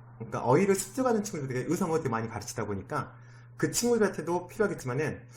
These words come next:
이제 동사 지도를 가르치는 아이들한테 더 필요하겠다라는 저만의 좀 생각이 좀 들었습니다. 자, 왜냐면은 우리가 보통 의성어, 의태어는 어휘가 잘 발달이 안 된 친구들,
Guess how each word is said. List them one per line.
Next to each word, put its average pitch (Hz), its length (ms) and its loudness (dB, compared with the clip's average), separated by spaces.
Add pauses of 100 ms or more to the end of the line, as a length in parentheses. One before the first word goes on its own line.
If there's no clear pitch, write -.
(280)
이제 123 200 -2
동사 226 720 6
지도를 131 360 0
가르치는 139 440 -4
아이들한테 101 340 -6
더 - 180 -6
필요하겠다라는 208 960 0
저만의 104 420 -6
좀 98 200 -8
생각이 185 300 -6
좀 101 140 -12
들었습니다. - 560 -12 (600)
자, - 280 -6
왜냐면은 135 640 4 (400)
우리가 208 340 4
보통 139 580 0 (600)
의성어, 214 420 6
의태어는 120 600 -2 (760)
어휘가 190 400 6
잘 113 200 -6
발달이 107 280 -2
안 98 80 -4
된 113 100 -4
친구들, 117 520 -6